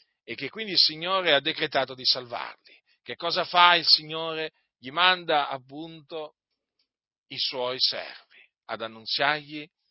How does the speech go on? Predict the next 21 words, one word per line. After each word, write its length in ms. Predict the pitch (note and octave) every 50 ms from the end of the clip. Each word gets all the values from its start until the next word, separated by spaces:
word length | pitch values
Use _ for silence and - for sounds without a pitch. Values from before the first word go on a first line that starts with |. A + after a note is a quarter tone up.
| _ _ _ _ _ _ _ _ _
l'Evangelo, 920 | - - - - - A2+ A#2+ - - - - - - - - - - _ _ _ _ _ _ _ _ _ _ _
a 120 | - C3+ D3
soccorrerli. 840 | - - G#3+ - - F3 C#3+ A#2 G#2 F#2+ F#2 - - - - - _ _ _ _ _ _ _ _ _ _ _ _ _ _ _ _ _ _ - -
È 160 | - C3+ C#3
così, 360 | - - C#3+ C3 - C#3+ A#2 G2+
fratelli, 580 | - - F2 - F#2 D#2+ C#2 - _ _ _ _ _
è 140 | _ C#3 C3+
così. 360 | - - B2+ A2+ - G#2+ F#2+ _ _
Passa 400 | - F3+ G#3 A3+ G#3+ - - G#3
in 100 | F#3+ F#3
Macedonia 840 | F#3+ G3+ G#3 G3+ - F#3+ F3 F#3 G3 G#3 G#3+ G#3+ G#3 G3 F#3 E3+ D#3+ - - - - _ _ _ _ _ _ _ _ _ _ _ _
<coughs> 380 | - - - - - - - -
e 360 | - F3 F3+ F#3 F#3+ F3 - _
soccorrici. 1000 | _ - - - G#3 F#3+ D#3+ - - F#3+ F#3 E3 C#3 A#2+ G#2 - - - - - _ _ _ _ _ _ _ _ _ _ _ _ _ _ _ _ _ _ _ _ _ _ _ - - - _ _ _ _ _ _
E 160 | - A#2 A2+
difatti 800 | A2 A#2 A2 - A#2 A2 G#2+ G#2 - _ _ - G#2 F#2+ F#2+ F2+
poi 220 | - G#2+ G#2+ G#2+ G#2
gli 80 | G#2+
apostoli 720 | A#2 A2+ C3 C#3+ C#3+ C#3 C3 - - C3+ A#2+ A#2+ A#2+ A2+ G2+
soccorsero, 1040 | - - - C#3+ B2+ - - D3+ C3+ A#2+ A2 - - - A2 G#2 G#2 G2+ G2 F#2+ - _ _ _ _
eh, 300 | - C3+ D3 D3 D3